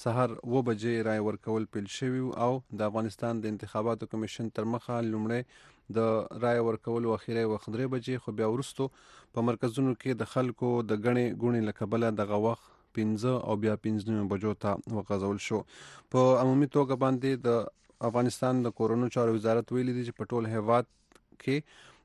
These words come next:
په ټول افغانستان نه ورته د لسو په شاوخوا کې د وړو بریدونو رپورټ ورکړی شوی دی چې پکې لږ تر لږه یوویشت ملکیان او دوه امنیتي ځواکونو غړي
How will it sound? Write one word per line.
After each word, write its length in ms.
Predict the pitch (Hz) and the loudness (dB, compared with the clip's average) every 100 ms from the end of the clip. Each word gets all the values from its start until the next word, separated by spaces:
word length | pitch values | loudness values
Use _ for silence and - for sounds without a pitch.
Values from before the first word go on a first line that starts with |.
| - | -6
په 80 | 117 | 2
ټول 120 | 139 | 4
افغانستان 600 | 123 123 120 - 135 135 | 6 4 2 2 4 4
نه 80 | 131 127 | 4 4
ورته 240 | 120 - 120 | 2 0 2
د 160 | 117 117 123 | 2 2 2
لسو 300 | 139 - 110 | 2 0 -2
په 100 | 110 | -2
شاوخوا 400 | - 117 113 123 117 | 0 0 0 0 -2
کې 160 | - 110 | -2 0
د 100 | 113 | 2
وړو 180 | 123 131 | 4 4
بریدونو 320 | 113 107 113 107 | 2 0 0 0
رپورټ 340 | 98 120 117 110 | -2 -2 0 -2
ورکړی 280 | 98 107 104 | -2 -4 -4
شوی 180 | - 123 120 | -4 -4 -4
دی 60 | |
چې 160 | 113 110 | -6 -8
پکې 240 | 113 - 123 - - - 135 | -8 -4 -6 -6 -20 -12 -8
لږ 160 | 117 131 | -2 0
تر 80 | 127 | 2
لږه 200 | 123 123 120 - 120 117 | 4 2 0 -4 -4 0
یوویشت 580 | 123 123 117 - - 117 | 0 0 -2 -6 -6 -2
ملکیان 420 | 107 - 127 120 110 | -2 -2 0 0 0
او 40 | 107 110 | -2 0
دوه 100 | 110 | 0
امنیتي 440 | 107 104 - 113 113 101 | 2 0 -2 -2 -2 -2
ځواکونو 500 | 107 104 95 113 110 104 101 | -2 -2 -2 -2 -2 -2 -4
غړي 160 | 110 | -2